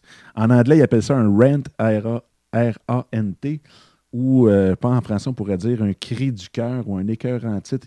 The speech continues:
aigu. Euh, je, je veux parler de ça sur tout ce qui touche les, la publicité puis l'automatisation qui, qui est rendue, qui pollue vraiment notre environnement sur les réseaux sociaux. C'est assez incroyable.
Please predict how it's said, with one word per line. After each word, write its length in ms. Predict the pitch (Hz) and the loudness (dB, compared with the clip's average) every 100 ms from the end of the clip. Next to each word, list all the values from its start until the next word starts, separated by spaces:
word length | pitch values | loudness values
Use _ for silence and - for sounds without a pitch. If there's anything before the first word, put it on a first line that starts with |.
| - | -4
aigu. 460 | 110 107 120 143 151 _ _ _ _ - | -4 -2 -4 -4 -6 _ _ _ _ -10
Euh, 600 | 95 92 92 90 87 82 | -6 -2 -2 -2 -2 -4
je, 280 | 82 85 92 113 | -6 -8 -8 -8
je 160 | 98 | -4
veux 60 | 101 | -4
parler 320 | 110 107 127 | -2 0 0
de 100 | 110 | 0
ça 140 | - 127 | -4 -8
sur 160 | - | -10
tout 220 | _ - | _ -12
ce 160 | 143 - | -12 -12
qui 100 | - _ | -20 _
touche 320 | - 135 - 101 | -4 -4 -4 -4
les, 340 | 92 92 87 | -2 -2 -2
la 140 | 87 | -4
publicité 800 | - 127 110 107 104 - - 131 | -6 -6 -4 -6 -8 -12 -6 -6
puis 100 | - | -4
l'automatisation 1160 | 104 98 107 104 - - 104 95 85 113 113 117 _ _ _ _ _ _ _ _ _ | -4 -2 -2 -2 -4 -6 -6 -4 -8 -8 -8 -10 _ _ _ _ _ _ _ _ _
qui, 1040 | - 110 95 95 92 87 82 76 71 67 - _ _ _ _ _ _ _ _ | -16 -8 -4 -2 -2 -2 -2 -4 -8 -12 -18 _ _ _ _ _ _ _ _
qui 180 | - 107 | -8 -6
est 100 | 95 | -4
rendue, 540 | 107 110 95 92 131 | -2 -2 -4 -6 -8
qui 300 | 131 - 95 - _ - | -8 -8 -8 -8 _ 2
pollue 580 | 143 117 110 139 139 101 | 4 4 2 0 0 0
vraiment 560 | 101 101 120 117 123 | -2 -2 -2 0 0
notre 200 | 113 107 | -2 -2
environnement 640 | 101 98 98 95 92 104 110 | -4 -2 -2 -2 -2 -4 -4
sur 160 | 107 | -6
les 100 | 95 | -4
réseaux 300 | 92 90 101 | -4 -4 -4
sociaux. 320 | 98 90 113 117 | -6 -6 -6 -10
C'est 120 | - | -10
assez 180 | - 107 | -6 -8
incroyable. 480 | 98 92 95 123 | -6 -6 -6 -8